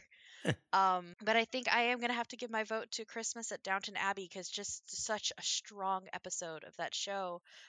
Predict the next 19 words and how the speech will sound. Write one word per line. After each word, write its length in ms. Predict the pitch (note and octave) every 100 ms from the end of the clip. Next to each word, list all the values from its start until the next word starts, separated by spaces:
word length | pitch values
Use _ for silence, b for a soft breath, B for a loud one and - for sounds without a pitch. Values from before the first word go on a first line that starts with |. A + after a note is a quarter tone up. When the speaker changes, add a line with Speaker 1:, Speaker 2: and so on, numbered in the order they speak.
| -
Speaker 2:
But 80 | G#3
I 140 | G#3
hate 400 | G3 - A#3+ A3 -
voting 360 | G#3 G3+ G3+
against 440 | F#3+ F#3+ F#3+ E3+ -
Schitt's 220 | F#3 -
Creek. 340 | - E3+ D3 - -
I 100 | F#3
really 320 | G3 G3 F#3+ F3+
do. 280 | E3+ D#3 D3+
I 80 | -
hate 320 | E3+ F#3 F#3+ -
voting 300 | F3 E3 D#3+
against 400 | D#3+ - C#3+ -
it 80 | -
because 240 | - - E3+
it's 160 | F3
just 240 | - F3
a 60 | -